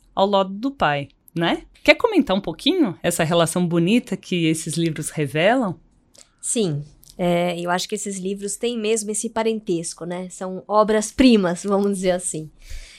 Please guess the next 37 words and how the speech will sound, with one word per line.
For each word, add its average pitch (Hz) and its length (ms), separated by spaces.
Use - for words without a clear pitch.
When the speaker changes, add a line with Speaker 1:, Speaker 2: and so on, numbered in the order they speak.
Speaker 2:
É, 196 360
em 226 200
ambos 262 420
os 185 140
livros, 196 720
há 208 120
um 226 100
caminho 240 560
de 190 120
descoberta 208 600
pelas 226 300
personagens, 208 920
né? 202 220
Que 220 140
passa 247 600
pela 202 260
relação 185 420
com 180 160
o 185 60
pai, 160 360
evocando 202 500
uma 214 100
herança 247 420
que 240 120
pode 285 340
se 269 120
dar 233 160
entre 233 200
pai 226 240
e 233 40
filhos. 180 760
Nos 247 200
dois 311 260
livros 233 500
tem 269 200
um 269 100
compartilhamento 254 1200